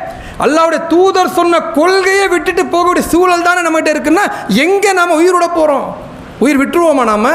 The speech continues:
விட மாட்டோம். ஏன் இதே எங்களால முடியல, இதே தாக்கு பிடிக்க முடியல, நாளைக்கு போய் உயிர் கொடுக்கணும்னா எங்கே வரும்? எப்படி வர முடியும்? உண்மையான முஹப்பத் அல்லாஹ்வின் தூதர் மீது இருக்குன்னா,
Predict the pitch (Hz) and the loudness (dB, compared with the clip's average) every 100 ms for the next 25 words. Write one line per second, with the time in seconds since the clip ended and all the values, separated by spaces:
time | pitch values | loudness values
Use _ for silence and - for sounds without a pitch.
0 | 285 262 339 277 190 180 - - - - | 2 0 0 0 0 -4 -4 -14 -18 -20
1 | - - - - - 220 349 311 190 196 | -20 -18 -18 -18 -4 0 0 0 -2 0
2 | 294 359 381 359 330 330 320 302 294 285 | 2 4 4 2 2 0 0 0 0 0
3 | 262 233 330 339 285 277 311 294 285 285 | 2 0 0 0 -2 -2 0 0 2 2
4 | 269 233 165 - - - - - - 190 | 2 0 -2 -8 -14 -18 -18 -18 -6 -2
5 | 254 285 269 330 311 330 311 311 294 339 | 0 0 0 2 2 2 0 0 2 2
6 | 339 302 349 311 262 180 143 - - - | 0 0 0 2 0 -2 -8 -12 -14 -16
7 | - - - - - - - - - - | -16 -18 -16 -16 -16 -16 -16 -14 -14 -12
8 | - 233 349 349 320 320 311 294 233 165 | -4 -2 2 2 2 2 2 2 0 -2
9 | - - - - - - - 226 285 269 | -8 -14 -18 -18 -18 -8 0 2 4 4
10 | 254 277 330 330 262 240 302 302 285 262 | 2 2 2 2 0 0 2 0 0 0
11 | 294 285 233 277 269 254 294 285 269 277 | 0 0 0 0 2 2 2 2 0 0
12 | - 233 277 | 0 0 0